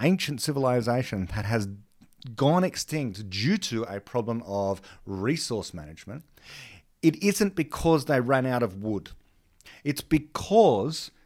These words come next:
that as they ran out of wood, wood, they couldn't conjure an idea about how to stop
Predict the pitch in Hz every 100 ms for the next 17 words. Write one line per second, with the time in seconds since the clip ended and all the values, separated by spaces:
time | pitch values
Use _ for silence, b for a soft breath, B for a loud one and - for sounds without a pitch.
0 | _ 147 139 - 165 196 190 165 143 131
1 | 120 107 92 87 90 151 - 117 110 127
2 | b b b _ 156 165 - _ - -
3 | 202 247 180 156 - - 202 196 151 156
4 | 151 143 147 180 107 107 120 151 143 110
5 | 147 170 131 - - 185 120